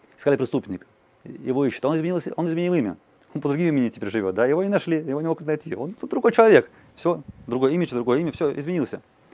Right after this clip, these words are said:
Да, это то, что мы хотим. Мы хотим измениться. Имя это всего лишь навсего показывает, что что-то из нас изменилось. На сущность изме-, изменяется. Это Шем. Теперь, э, что еще можно изменить? Маком — место.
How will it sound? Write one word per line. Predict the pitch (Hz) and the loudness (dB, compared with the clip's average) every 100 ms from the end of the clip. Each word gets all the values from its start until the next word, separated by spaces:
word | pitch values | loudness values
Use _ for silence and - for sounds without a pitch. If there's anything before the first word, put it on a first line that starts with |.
| - - - | -20 -20 -6
Да, | 123 | -2
это | 160 170 | -2 -2
то, | 165 | -2
что | - | -4
мы | 139 | -6
хотим. | 135 | -4
Мы | 127 | -4
хотим | - 170 | -2 -4
измениться. | 143 160 190 - 139 - - _ _ _ _ _ _ 160 | -4 -4 -4 -4 -6 -8 -20 _ _ _ _ _ _ -2
Имя | 160 | 0
это | 147 | 0
всего | 117 139 | -2 -2
лишь | 131 | -2
навсего | 139 113 135 | -2 -4 -6
показывает, | - 147 139 | 0 0 0
что | - 117 | -2 -4
что-то | 147 131 | -2 -2
из | 123 | -2
нас | 123 | -2
изменилось. | 117 107 95 87 - - | -4 -4 -6 -8 -16 -20
На | 139 127 120 | -10 -8 -6
сущность | 180 139 117 | -4 -4 -6
изме-, | 117 110 113 | -8 -8 -8
изменяется. | 107 113 95 95 - - _ _ - _ _ _ _ _ | -8 -8 -8 -10 -18 -20 _ _ -20 _ _ _ _ _
Это | - 123 | -6 -2
Шем. | - 104 85 - _ _ _ - _ _ _ | -2 -2 -6 -12 _ _ _ -20 _ _ _
Теперь, | - - 120 107 | -10 2 4 4
э, | 104 101 98 95 92 92 - - | 4 2 2 0 -2 -6 -10 -4
что | 156 | -2
еще | - | 0
можно | 123 104 101 | -2 -2 -4
изменить? | 98 104 - | -4 -6 -4
Маком — | 113 - 113 110 139 135 - _ _ _ _ - | -6 0 4 4 2 -6 -18 _ _ _ _ -8
место. | 107 110 - 135 | -2 -2 -4 -10